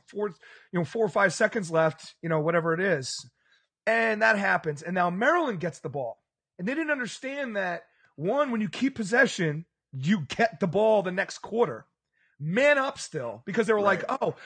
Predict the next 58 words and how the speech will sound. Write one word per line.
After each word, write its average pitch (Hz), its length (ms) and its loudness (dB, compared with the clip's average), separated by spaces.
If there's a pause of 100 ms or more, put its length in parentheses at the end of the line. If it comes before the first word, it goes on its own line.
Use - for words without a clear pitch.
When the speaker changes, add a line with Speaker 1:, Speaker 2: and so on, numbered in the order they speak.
Speaker 1:
they're 208 120 2
gonna 214 140 0
try 214 180 0
to 196 40 -4
shoot 233 220 -8
with 202 80 -8
four 190 160 -6
seconds." 208 300 -6
I'm 151 80 -6
like, 151 160 -4
"No, 190 160 2
they 180 80 0
won't. 196 440 -2
They're 180 80 -8
just 180 200 -10
gonna 180 120 -4
let 175 200 -2
it - 80 -8
roll, 185 340 0
and 180 100 -6
they're 165 60 -6
gonna 156 160 -6 (120)
keep 196 180 -10
possession. 170 420 -2 (200)
They're 180 100 -2
gonna 190 120 4
have 165 100 0
a 135 40 -8
fifty-six 175 640 -2
second 151 360 0
man 147 200 -4
up 147 160 0
in 143 60 -6
the 143 60 -8
next." 143 220 -6 (320)
So 214 160 2
people 339 300 2
didn't 294 160 4
understand 208 440 -2
that 190 100 0
scenario, 202 340 -2
but - 100 -4
they're 160 80 -4
like, 151 220 0
"Oh 240 120 -4
my 147 220 -2
God, 202 260 0
I 214 120 0
don't 359 160 0
think - 160 -4
that 190 100 -4
there's 180 240 2
another 175 460 0
situation 165 540 -4
in 143 60 -8
sports 151 460 2 (460)
as 143 180 4
worse 170 800 4